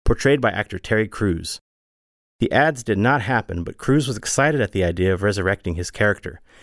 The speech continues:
He had auditioned five times for the movie and wanted the part so badly he is quoted in a two thousand ten interview as saying, "I was like, 'I'm Camacho.' It got to the point where I was like, 'Dude, if you find somebody better, just give it to him.'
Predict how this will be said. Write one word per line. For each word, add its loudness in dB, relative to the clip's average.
He 4
had 4
auditioned -2
five 0
times 0
for -6
the 0
movie -2
and 4
wanted 4
the -2
part 0
so 2
badly 0
he -6
is -6
quoted 0
in -2
a -2
two -4
thousand 0
ten 0
interview 2
as 0
saying, 0
"I 2
was -2
like, -6
'I'm 2
Camacho.' 0
It 0
got 4
to -6
the -8
point -2
where 0
I 2
was -2
like, -2
'Dude, 4
if -4
you -4
find 2
somebody 0
better, 2
just -6
give 2
it -10
to -4
him.' -6